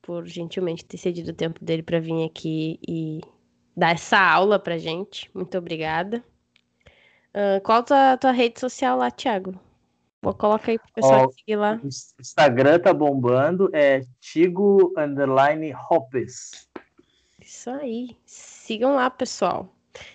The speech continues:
Speaker 1: E sigam a gente também, Conversa Aberta Podcast, lá no Instagram. E lembrem-se, podcast é tudo de bom.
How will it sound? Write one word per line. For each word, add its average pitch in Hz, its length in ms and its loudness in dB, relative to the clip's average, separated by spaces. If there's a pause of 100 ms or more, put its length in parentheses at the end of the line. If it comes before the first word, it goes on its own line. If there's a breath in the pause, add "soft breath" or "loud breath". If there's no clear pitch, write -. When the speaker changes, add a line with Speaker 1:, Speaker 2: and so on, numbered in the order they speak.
Speaker 1:
E 196 60 -12
sigam 196 240 -2
a 202 40 2
gente 196 220 -6
também, 226 360 2
Conversa 202 420 0
Aberta 190 340 -2
Podcast, 185 760 -4
lá 185 80 -2
no 180 80 -2
Instagram. 175 640 -4 (1200 soft breath)
E 208 160 -4
lembrem-se, 277 640 4
podcast 220 680 2
é - 20 -12
tudo 220 200 -8
de 240 80 -8
bom. 208 360 -2